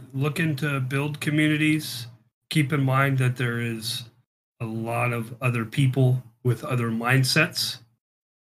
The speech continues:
Find those that wanna be successful, latch onto them if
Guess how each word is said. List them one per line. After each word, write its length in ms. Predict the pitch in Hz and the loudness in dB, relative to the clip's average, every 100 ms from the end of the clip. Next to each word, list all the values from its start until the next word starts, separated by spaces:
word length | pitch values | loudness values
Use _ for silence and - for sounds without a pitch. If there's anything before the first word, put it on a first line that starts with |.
| _ _ _ _ | _ _ _ _
Find 380 | - 135 139 139 | 4 6 6 6
those 200 | 139 131 | 6 4
that 80 | 135 | 2
wanna 200 | 131 135 | 0 2
be 140 | 135 | 2
successful, 840 | 127 139 - 139 127 - 131 127 - _ _ _ _ _ _ _ _ | 2 -2 -2 0 0 2 0 0 -4 _ _ _ _ _ _ _ _
latch 380 | 123 123 127 147 | 2 4 4 4
onto 260 | 131 131 | 4 4
them 460 | 123 123 123 120 - _ _ | 4 2 2 -4 -8 _ _
if 480 | 151 135 127 - - | 0 0 0 -10 -18